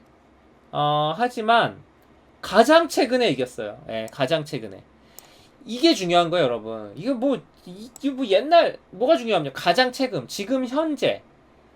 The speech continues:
이천이십이 년 사월 달 엘지 배 조선일보 기왕전 국내 선발전 결승. 무지하게 중요한, 예, 국가대표 저기, 저기, 저기, 세계대회 선발전.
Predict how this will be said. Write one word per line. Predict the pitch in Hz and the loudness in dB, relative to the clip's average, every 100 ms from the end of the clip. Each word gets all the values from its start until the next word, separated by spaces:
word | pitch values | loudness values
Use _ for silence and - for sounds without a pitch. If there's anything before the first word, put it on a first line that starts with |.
| _ _ | _ _
이천이십이 | 170 214 - 285 277 233 196 196 247 240 | -14 -14 -4 2 2 0 -6 -8 -6 -4
년 | 226 220 | -2 -4
사월 | - - 147 208 202 - | -4 0 4 6 4 4
달 | 180 175 123 | 4 4 2
엘지 | 147 220 220 262 | 0 -2 -4 -2
배 | 226 220 | 2 0
조선일보 | 214 156 180 170 160 156 | 0 -4 -2 -2 -2 -4
기왕전 | 151 143 135 143 214 233 | -2 -2 -2 2 0 0
국내 | 151 151 156 | -4 -4 -4
선발전 | 160 143 131 123 | -2 -2 -2 -4
결승. | 135 123 - 101 123 | -4 -4 -6 -14 -14
무지하게 | 139 196 285 | -4 0 2
중요한, | 196 151 127 113 | 0 -2 -4 -4
예, | 127 127 113 | -4 -2 -2
국가대표 | - 156 202 180 147 | -6 -4 -2 -2 -6
저기, | 131 113 110 | -6 -6 -6
저기, | 107 104 | -8 -8
저기, | 104 | -8
세계대회 | - 226 208 190 160 | -6 -4 -2 0 0
선발전. | 202 196 180 127 95 | -2 0 -2 -2 -10